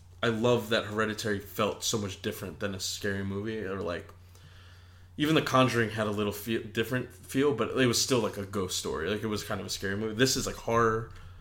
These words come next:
where they incorporate, you know, these aspects, but it's, it's still a movie by itself. So I watched The Witch. Fucking, it was crazy, amazing.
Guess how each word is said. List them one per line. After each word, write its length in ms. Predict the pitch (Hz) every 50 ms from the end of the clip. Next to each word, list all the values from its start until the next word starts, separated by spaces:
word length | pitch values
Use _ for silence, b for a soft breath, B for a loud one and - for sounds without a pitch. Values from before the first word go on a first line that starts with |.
| B B B B B B - -
where 140 | - 113 110
they 120 | 110 107
incorporate, 680 | 101 95 - - - 113 107 - 110 107 101 - - - -
you 120 | 110 104
know, 220 | 101 98 92 90 90
these 200 | 104 104 98 107
aspects, 540 | - 95 104 104 - - 131 127 120 123 -
but 200 | - - 107 98 101
it's, 280 | - - - - - -
it's 300 | - 87 - 120 - -
still 280 | - - 151 143 123 110
a 40 |
movie 560 | 104 113 123 120 113 104 110 104 101 - - - - - - - - - - -
by 200 | 117 113 110 107
itself. 560 | 92 - - - 113 107 127 160 - - - B B B B B B B B B B B B B B B B B - -
So 220 | - - 135 123
I 40 | 117
watched 340 | 113 117 117 143 - - 127
The 60 | 117
Witch. 460 | 101 113 123 - - - - - - - -
Fucking, 400 | - - 117 - - 117 104 - - - - - - - -
it 40 | 131
was 140 | 117 113 -
crazy, 420 | - - 117 107 101 - - - - - - - -
amazing. 440 | 127 110 110 107 104 - - 87